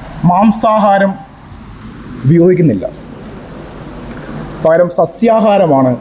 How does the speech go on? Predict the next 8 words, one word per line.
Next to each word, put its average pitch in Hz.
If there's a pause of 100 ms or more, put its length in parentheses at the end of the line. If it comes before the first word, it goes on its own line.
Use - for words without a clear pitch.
(120)
ഞാൻ 139
ഇനി 147
മുതൽ 131
ഉപയോഗിക്കുന്നത്." 110 (1300)
ഭയങ്കര 240
രസകരമായിട്ടുള്ള 247 (200)
ഒരു, 190 (440)
ഏഹ്, 165